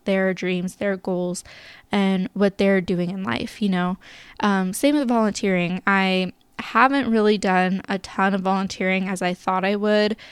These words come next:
uh, while being unemployed, but I do wanna get back into that, um, because that was something I thoroughly enjoyed. Um, you know, while I was working, I wanted to volunteer more, and then I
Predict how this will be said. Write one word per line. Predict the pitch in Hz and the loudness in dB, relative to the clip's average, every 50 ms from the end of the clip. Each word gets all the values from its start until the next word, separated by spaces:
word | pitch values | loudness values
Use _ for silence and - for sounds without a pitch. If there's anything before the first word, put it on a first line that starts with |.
| - - - - _ - | -20 -20 -20 -18 _ -2
uh, | - 202 190 185 185 214 247 | 0 2 2 2 0 -2 -2
while | 208 208 - | -2 -2 0
being | 226 - 247 214 214 214 | 2 2 2 4 4 2
unemployed, | 214 214 208 202 - - 220 208 208 202 202 196 | 2 0 0 -2 -2 0 0 2 2 2 2 2
but | - 208 196 185 | 2 4 4 6
I | 202 208 208 | 6 4 4
do | 190 233 233 233 | 2 2 2 2
wanna | 233 233 226 226 | 2 2 2 2
get | 208 196 196 - | 0 0 0 0
back | 180 180 190 - | 0 0 0 -2
into | 196 190 185 - - 202 | -4 -6 -6 -8 -8 -4
that, | 202 196 190 190 190 - - - - - - - - - _ _ | -2 0 2 2 0 0 -4 -10 -20 -20 -20 -20 -20 -20 _ _
um, | 208 202 196 190 185 185 180 - - _ _ | -4 -2 0 0 -2 -2 -4 -8 -12 _ _
because | - 214 - 240 226 208 - | -6 -4 0 0 -2 0 2
that | 208 196 | 0 0
was | 185 214 - | 2 0 0
something | - 208 208 214 214 202 202 | 0 0 0 0 0 0 0
I | 196 196 196 - | 0 0 -2 -4
thoroughly | - - - 196 196 196 196 190 185 190 185 190 | -6 -4 -2 0 2 2 0 0 0 0 0 0
enjoyed. | 185 180 175 - 175 170 175 180 196 208 226 233 - - - - - - - _ _ _ _ - | -2 -2 -4 -4 -2 -2 0 0 0 0 0 -2 -4 -8 -18 -20 -20 -20 -20 _ _ _ _ -4
Um, | 196 185 180 180 175 175 175 180 - - _ _ _ _ _ | -2 -2 0 0 -2 -2 -4 -6 -8 -10 _ _ _ _ _
you | 214 196 | -2 -2
know, | 180 175 170 | 0 -2 0
while | 165 185 190 233 269 | 4 6 6 6 6
I | 285 277 | 4 2
was | 262 277 269 - - | 0 0 -2 -2 -2
working, | 247 247 - - 262 262 254 247 | -2 -2 -2 -2 -2 0 0 0
I | - 202 | 0 0
wanted | 202 190 190 202 208 208 | 2 2 2 2 0 0
to | 226 214 | 0 0
volunteer | 214 214 208 214 214 220 - - 226 220 214 | 0 0 -2 -2 -2 -4 -4 -2 -2 0 0
more, | 214 214 214 214 214 214 214 214 214 208 - | 0 0 0 0 0 2 2 0 0 -2 -4
and | - 190 180 | -4 -6 -4
then | 180 180 | -4 -4
I | 180 175 175 175 | -4 -4 -4 -6